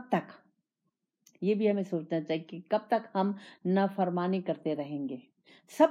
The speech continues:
کچھ جانتے بوجھتے ہم نافرمانیاں کر رہے ہیں۔ اس وقت مسلمانوں کی یہ حالت ہے کہ جانتے بوجھتے ہم نافرمانیاں کر رہے ہیں، ہم حرام کھا رہے ہیں، ہم سود کھا رہے ہیں، ہم رشوت کھا رہے ہیں،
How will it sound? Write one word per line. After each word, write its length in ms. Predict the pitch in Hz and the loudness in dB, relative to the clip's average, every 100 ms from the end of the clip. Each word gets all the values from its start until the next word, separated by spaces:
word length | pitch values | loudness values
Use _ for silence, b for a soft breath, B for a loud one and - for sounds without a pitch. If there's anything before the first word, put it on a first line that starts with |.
| - | 4
کچھ 160 | - 294 202 | 0 0 4
جانتے 540 | 214 233 262 302 302 269 | 2 4 2 4 6 4
بوجھتے 560 | 202 247 277 - 302 | 4 4 2 4 4
ہم 260 | 247 233 220 | 4 2 0
نافرمانیاں 680 | 190 180 - 160 160 151 151 | -2 -2 -4 -4 -4 -4 -4
کر 120 | 139 135 | -6 -6
رہے 100 | 123 | -8
ہیں۔ 80 | - 190 | -6 -2
اس 180 | 208 | -2
وقت 600 | 208 226 233 - - - | -2 0 -2 -4 -20 -6
مسلمانوں 520 | 196 220 196 202 233 254 | -2 2 2 2 0 0
کی 100 | 240 | 0
یہ 120 | 180 | 2
حالت 300 | 185 196 233 | 2 2 0
ہے 80 | 233 | 0
کہ 280 | 220 175 156 | -2 -2 0
جانتے 540 | 233 302 302 320 302 | 2 4 2 4 4
بوجھتے 460 | 202 233 269 285 277 | 4 2 2 2 2
ہم 180 | 240 208 | 2 0
نافرمانیاں 680 | 185 175 170 170 175 185 180 | 0 0 0 -2 0 0 0
کر 120 | 175 | 0
رہے 120 | 208 | 2
ہیں، 80 | 247 240 B B - | 0 -2 B B 2
ہم 220 | 262 269 | 4 4
حرام 480 | 202 202 233 294 277 | 2 2 4 4 2
کھا 180 | 214 165 | 2 2
رہے 160 | 165 | 2
ہیں، 260 | 170 220 233 - _ _ b b 220 | 0 -4 -8 -16 _ _ b b 2
ہم 140 | 254 | 2
سود 320 | - 294 311 - | 2 0 0 0
کھا 200 | 180 156 | 2 2
رہے 160 | 143 | 0
ہیں، 80 | 165 | 0
ہم 240 | 226 247 | 2 2
رشوت 480 | 214 247 - 262 254 | 2 0 0 -2 -2
کھا 180 | 165 156 | -2 -2
رہے 200 | 147 143 | -2 -6
ہیں، 140 | 175 | -8